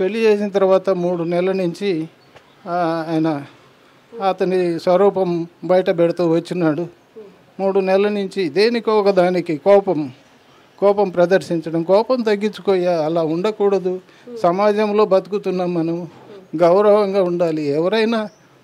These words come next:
సమాజంలో గౌరవమైన స్థానం ఉండాలనంటే మనం సమాజాన్ని గౌరవించాలి, మనల్ని సమాజం గౌరవించాలని చెబుతూ వచ్చాను నేను.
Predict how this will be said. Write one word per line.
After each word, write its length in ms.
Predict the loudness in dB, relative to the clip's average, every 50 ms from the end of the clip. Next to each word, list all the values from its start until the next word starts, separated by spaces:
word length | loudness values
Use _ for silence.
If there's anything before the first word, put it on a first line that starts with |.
| _ -8
సమాజంలో 640 | -6 -4 -2 0 0 0 0 -2 0 2 2 2 4
గౌరవమైన 840 | 4 6 6 6 6 6 4 4 2 0 0 -2 0 0 -2 -2 -4
స్థానం 400 | -2 0 2 2 2 2 0 -2
ఉండాలనంటే 720 | -2 0 0 0 2 2 0 0 -2 -2 -4 -2 -2 -2
మనం 280 | -2 -2 -2 -2 -2
సమాజాన్ని 580 | -2 -2 -2 0 0 0 2 2 2 0 0 2
గౌరవించాలి, 800 | 4 4 6 6 4 2 0 0 0 2 2 2 2 0 -4 -10 _ -18 -16 -16 -16 -14 -8 -2
మనల్ని 400 | 0 0 2 2 2 2 2 2
సమాజం 540 | 4 2 2 2 2 2 2 2 2 2 4
గౌరవించాలని 760 | 4 4 6 6 4 2 2 2 0 0 2 2 2 2 2 2 0
చెబుతూ 300 | -2 -2 0 0 2 2
వచ్చాను 420 | 2 0 0 0 0 0 0 -2
నేను. 360 | -4 -4 -6 -6 -8 -10 -12